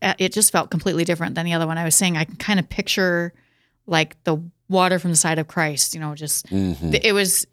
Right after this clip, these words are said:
Speaker 1: it was more, um, gosh, what's the word? Not visual, I suppose, but it was, I, it was just more like I could put myself in, in the spot of the prayer.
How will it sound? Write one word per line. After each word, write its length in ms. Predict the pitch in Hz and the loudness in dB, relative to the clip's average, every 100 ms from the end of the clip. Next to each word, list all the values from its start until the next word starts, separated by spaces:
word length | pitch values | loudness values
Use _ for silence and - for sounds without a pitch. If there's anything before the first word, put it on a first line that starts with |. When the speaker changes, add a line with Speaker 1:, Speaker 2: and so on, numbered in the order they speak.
| - | -4
Speaker 1:
it 60 | 196 | 2
was 140 | 185 | 4
more, 440 | 185 196 214 202 170 _ _ _ _ _ _ - | 4 4 2 0 -4 _ _ _ _ _ _ -6
um, 600 | 175 156 156 - 170 180 _ _ _ _ _ - - _ _ _ _ | -2 -2 -4 -8 -10 -12 _ _ _ _ _ -12 -12 _ _ _ _
gosh, 280 | - 147 - | -4 -4 -4
what's 180 | 175 - | -4 -4
the 60 | |
word? 360 | - - - - - | -4 -6 -8 -14 -8
Not 320 | 185 180 - - | -4 -4 -8 -14
visual, 720 | 180 175 220 233 247 254 247 | -4 0 2 2 0 2 0
I 140 | 247 | 0
suppose, 520 | 233 247 233 247 247 | -2 -2 0 2 2
but 240 | - 180 - - | 2 -2 -2 -2
it 60 | |
was, 140 | 190 - 170 | -2 -2 -4
I, 80 | - | -2
it 40 | 185 | 0
was 160 | 185 | 0
just 200 | 208 - | 2 2
more 180 | 190 175 | 2 0
like 160 | 160 - | 0 -2
I 100 | 170 | -2
could 160 | 165 | -2
put 160 | - - | -4 -2
myself 400 | 180 156 160 147 | 2 2 2 -2
in, 160 | 151 151 | -4 -4
in 320 | - 165 160 151 | -2 -2 0 0
the 100 | 151 | 0
spot 260 | - 151 | 0 -2
of 80 | 147 | -4
the 60 | - | -8
prayer. 300 | - - | -12 -14